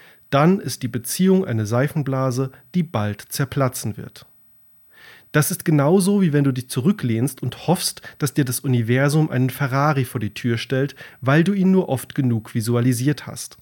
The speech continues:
Du gibst damit die Verantwortung ab, an Gott, das Schicksal, eine höhere Macht oder was auch immer. Gleiches gilt,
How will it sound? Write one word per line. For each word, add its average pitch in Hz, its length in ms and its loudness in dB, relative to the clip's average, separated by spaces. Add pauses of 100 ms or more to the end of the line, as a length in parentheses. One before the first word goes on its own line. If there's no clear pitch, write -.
(640)
Du 127 120 0
gibst 143 600 0
damit 131 500 0
die 139 60 -4
Verantwortung 147 800 -2
ab, - 260 -12 (360)
an 123 180 2
Gott, 175 360 0 (260)
das - 160 -4
Schicksal, 117 680 -4
eine 117 220 0
höhere 139 300 2
Macht - 520 -2
oder 139 200 2
was 143 160 0
auch 147 140 -4
immer. 143 340 -2 (580)
Gleiches 185 560 0
gilt, 127 320 0